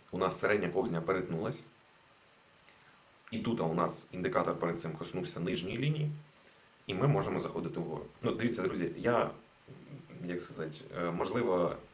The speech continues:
не кидаюсь якимись там гарними, красивими термінами, я пояснюю максимально просто, максимально зрозуміло, для того, щоб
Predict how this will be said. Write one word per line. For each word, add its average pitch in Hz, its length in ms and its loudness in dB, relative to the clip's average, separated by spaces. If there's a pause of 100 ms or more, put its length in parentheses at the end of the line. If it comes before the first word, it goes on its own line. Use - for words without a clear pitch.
(300)
не 98 140 -4
кидаюсь 90 380 0
якимись 87 320 -2
там 87 140 -2
гарними, 85 340 -2
красивими 87 500 -4
термінами, 82 460 0
я 95 100 2
пояснюю 87 580 0 (140)
максимально 87 500 -2
просто, 85 340 -2
максимально 87 440 -4
зрозуміло, 87 400 0
для 85 120 -2
того, 104 140 -2
щоб - 160 -6